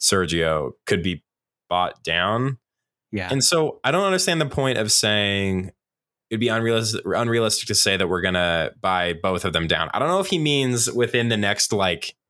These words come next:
Speaker 1: eight days, 'cause that's when the transfer window, window closes. But I don't understand the point of saying that, like, it's unrealistic to think we'll buy both guys down, because then that just seems to indicate that we actually are treating either one of these guys as a de-,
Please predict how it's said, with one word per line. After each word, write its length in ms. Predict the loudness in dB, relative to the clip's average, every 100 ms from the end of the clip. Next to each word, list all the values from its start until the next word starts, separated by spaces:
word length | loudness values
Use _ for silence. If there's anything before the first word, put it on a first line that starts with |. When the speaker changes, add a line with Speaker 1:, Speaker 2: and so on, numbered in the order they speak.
| _
Speaker 1:
eight 220 | -2 0 0
days, 320 | 0 2 0
'cause 100 | 0
that's 220 | 0 0
when 100 | 0
the 100 | 0
transfer 320 | 0 0 0 0
window, 260 | 0 -2
window 260 | -2 0 0
closes. 500 | 0 -2 0 -2 -4 -10 -20 -20 -20 _
But 80 | 0
I 40 |
don't 60 | 2
understand 320 | 0 0 0
the 40 | 0
point 280 | -2 -2 0
of 100 | 2
saying 540 | 2 2 2 2 2
that, 260 | 0 -2 -8 -20 -20 _
like, 260 | 0 0 -2 -4
it's 200 | 0 2
unrealistic 480 | 2 2 2 0 -2
to 80 | -4
think 140 | -2
we'll 120 | -2
buy 220 | 0 0
both 240 | 0 -4 0
guys 180 | 0 0
down, 220 | -2 -2
because 240 | -2 0
then 100 | 0
that 140 | 0 0
just 260 | 0 -2 -4 -2
seems 320 | 0 2 0
to 60 | 0
indicate 340 | 0 0 0
that 140 | -2 -6 _ -6
we 160 | 0
actually 320 | 2 2 2 0
are 80 |
treating 440 | 0 -2 0 -2 0
either 160 | 0 0
one 100 | 0
of 60 |
these 120 | 0 0
guys 240 | 2 2
as 140 | 0
a 40 | 0
de-, 260 | 0 -2